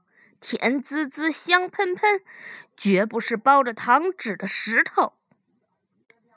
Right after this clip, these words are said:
”“真的是糖？”赫顿惊讶道。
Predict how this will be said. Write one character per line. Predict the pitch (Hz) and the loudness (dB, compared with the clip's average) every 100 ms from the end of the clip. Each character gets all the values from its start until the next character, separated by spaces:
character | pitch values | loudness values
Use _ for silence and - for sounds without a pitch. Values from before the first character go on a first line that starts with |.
| 214 226 220 214 _ _ _ _ | _ _ _ _ _ _ _ _
”“真 | - 392 | -4 -4
的 | 440 | -4
是 | 277 220 | -6 -6
糖？” | 202 202 175 185 - _ _ _ _ _ _ _ _ _ _ _ _ _ | -6 -6 -6 -6 -12 _ _ _ _ _ _ _ _ _ _ _ _ _
赫 | - - 190 | -10 -6 -4
顿 | 208 196 185 | -4 -6 -6
惊 | - 240 | -8 -8
讶 | 254 208 180 | -8 -8 -10
道。 | 165 - | -14 -14